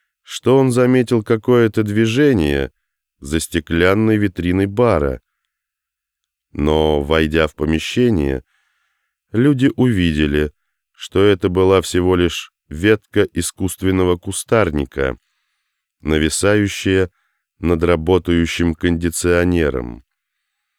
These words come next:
В баре, так же, как и в других помещениях, где они уже побывали, все выглядело так, словно посетители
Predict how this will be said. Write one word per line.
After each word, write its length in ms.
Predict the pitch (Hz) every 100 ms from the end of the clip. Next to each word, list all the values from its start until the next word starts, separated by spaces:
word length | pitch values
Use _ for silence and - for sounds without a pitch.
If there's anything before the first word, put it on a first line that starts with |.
| _ _ _ _ _ _ _ _ _ _ _ _ _
В 220 | - 78 80
баре, 540 | 127 151 127 71 64 _ _ _ _ _ _
так 220 | - 80
же, 120 | 76 76
как 260 | 85 76
и 40 | 80
в 80 |
других 400 | 76 85 90 80
помещениях, 960 | - 76 78 - 139 131 73 65 - _ _ _ _ _ _ _ _ _ _ _
где 300 | 78 73 80
они 200 | 78 78
уже 260 | 76 73 76
побывали, 720 | 80 73 90 80 69 65 64 _ _ _ _ _ _ _ -
все 260 | - 104
выглядело 640 | 110 117 104 101 104 104 95
так, 480 | - 123 - - _ _ _ _ _ _ _
словно 500 | - 110 131 131 123
посетители 920 | 123 117 123 117 143 131 123 110 104